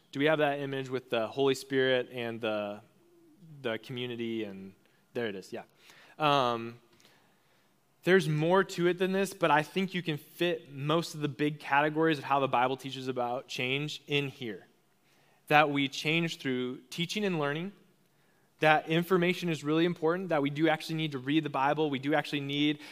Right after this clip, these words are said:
uh, expository teaching through the Word of God. We're gonna be going through Galatians. Like, we need to learn. We're transformed by the renewing of our mind, how we think. That's really, really important, um, but it has to be done in relationship with the Holy Spirit.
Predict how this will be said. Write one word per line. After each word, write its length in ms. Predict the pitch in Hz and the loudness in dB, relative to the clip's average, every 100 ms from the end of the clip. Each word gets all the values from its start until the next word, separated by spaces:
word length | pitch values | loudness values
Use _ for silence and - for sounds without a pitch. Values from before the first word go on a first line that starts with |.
| - - | -8 0
uh, 240 | 120 117 | 0 0
expository 760 | 123 - 139 131 147 143 151 143 | -4 -6 -2 -2 -2 0 2 2
teaching 460 | - 151 - 151 | -4 -8 -6 -8
through 160 | - 139 | -4 -6
the 80 | 120 | -2
Word 200 | 127 143 | 0 0
of 120 | 131 | -2
God. 360 | 131 131 135 | -4 0 0
We're 100 | 127 | 0
gonna 80 | 123 | -6
be 60 | 123 | -2
going 220 | 139 143 | -2 -2
through 140 | 147 | -4
Galatians. 520 | 127 120 131 - 139 131 | -6 -4 -4 -4 -4 -4
Like, 140 | 120 | -2
we 140 | 175 | -2
need 520 | 165 160 170 190 208 - - - | -2 -2 -2 -2 -4 -8 -20 -6
to 100 | 135 | -4
learn. 520 | 123 170 180 180 175 | 0 2 2 -2 -4
We're 100 | 123 | -8
transformed 540 | - 165 165 160 175 | -2 -2 -2 -2 0
by 100 | 170 | 2
the 60 | 139 | 0
renewing 280 | 127 151 147 | -2 -2 -2
of 80 | 131 | -2
our 80 | |
mind, 380 | 113 127 156 156 | -4 -4 -4 -2
how 120 | 135 | -4
we 100 | 117 | -4
think. 400 | - 151 165 160 - - | -4 -4 -4 -6 -14 -8
That's 280 | - - - | -4 -4 -2
really, 240 | 135 160 165 | 2 4 4
really 160 | 165 | 2
important, 420 | 143 - 170 180 - - - 147 | 2 2 0 0 -10 -20 -8 0
um, 380 | 147 131 127 - | 2 2 -4 -4
but 100 | 143 | -2
it 40 | 147 | 2
has 260 | 151 156 | 4 2
to 80 | - | 0
be 220 | 165 175 | -2 -2
done 440 | 156 143 151 147 151 - | 0 2 2 0 -8 -4
in 360 | 147 143 147 147 | -2 -2 -4 -4
relationship 540 | 139 135 139 135 139 | 0 0 -2 -6 -8
with 100 | 135 | -8
the 40 | 113 | -8
Holy 180 | 127 | -6
Spirit. 340 | 110 - 95 | -6 -8 -10